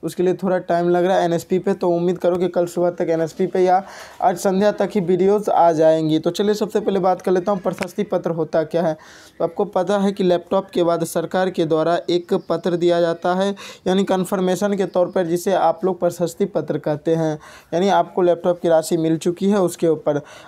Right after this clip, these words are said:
अब बात यहाँ कर लेता हूँ कि इसके लिए ज़रूरी आखिर ये लेना क्यों होता है।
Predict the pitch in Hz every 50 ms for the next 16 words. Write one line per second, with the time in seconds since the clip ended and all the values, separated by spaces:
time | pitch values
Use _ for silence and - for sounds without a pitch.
0 | - - 180 170 156 185 190 196 196 202 202 208 190 196 208 202 190 196 185 -
1 | 190 190 202 214 196 - 208 202 196 185 185 - - 208 214 202 208 208 196 151
2 | 175 170 165 175 180 208 208 190 175 180 180 - 208 180 185 190 175 170 175 175
3 | 185 208 196 190 - 180 160 156 151 143 - - 151 151 156 151